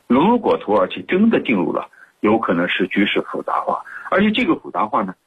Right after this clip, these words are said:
还会牵扯到俄罗斯。那俄罗斯是什么态度？如果他坚决不同意，呃，那你土耳其又强行要进入，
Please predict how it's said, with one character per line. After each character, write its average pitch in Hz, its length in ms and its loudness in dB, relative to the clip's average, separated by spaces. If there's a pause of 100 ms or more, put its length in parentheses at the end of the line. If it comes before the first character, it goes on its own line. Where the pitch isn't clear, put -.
还 120 200 -2
会 92 180 0
牵 135 300 0
扯 - 160 0
到 - 240 -6
俄 95 100 -2
罗 104 180 2
斯。 - 140 -10 (440)
那 196 80 2
俄 165 140 4
罗 185 120 2
斯 202 160 0
是 - 80 0
什 139 80 0
么 123 100 0
态 131 180 -2
度？ 120 180 -2 (200)
如 208 180 2
果 175 100 0
他 131 100 -2
坚 190 160 -2
决 175 100 2
不 131 100 -4
同 104 200 2
意， 104 120 2 (500)
呃， 87 420 0 (460)
那 131 140 0
你 113 120 4
土 113 140 0
耳 156 160 4
其 - 100 -2
又 120 120 4
强 143 260 0
行 180 140 0
要 185 120 2
进 247 140 0
入， 247 300 2